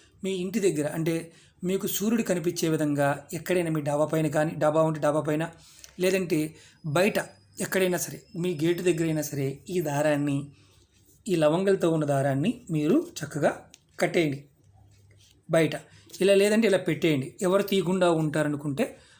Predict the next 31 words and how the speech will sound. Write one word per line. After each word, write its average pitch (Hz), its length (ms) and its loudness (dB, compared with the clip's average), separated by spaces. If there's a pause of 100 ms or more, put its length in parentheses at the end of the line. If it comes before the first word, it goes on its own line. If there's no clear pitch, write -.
(340)
ఇలా 202 120 2
పెట్టేయండి. 139 480 -6 (460)
సూర్యుడు, 240 340 2
దీని 190 320 -2
మీద 220 40 0
సూర్యరశ్మి 185 480 0
పడాలి. 143 320 0 (360)
అంటే 170 120 0
గ్రహణ 175 240 0
సమయంలో 180 500 0 (880)
ఏదైతే 190 320 4 (380)
సూర్యుడు 202 300 2 (180)
కాంతి 165 260 -2
ఉంటుందో 151 380 -2 (200)
ఆ 185 60 -2
కాంతి 160 320 -2
పడాలి. 139 280 -2 (360)
ఒకవేళ 185 340 6
వాన 185 240 4
పడుతుందండి, 180 520 0
అప్పుడు 160 140 0
ఏంటి 175 140 -4
పరిస్థితి? 147 400 -6 (420)
వాన 165 240 2
పడితే 175 260 0
సూర్యుడు 165 240 0
కనిపించడు 156 380 -2
కాబట్టి 151 340 -2 (540)
ఈ 233 40 2
ఉపాయం 190 360 0
చేయమాకండి. 160 460 -2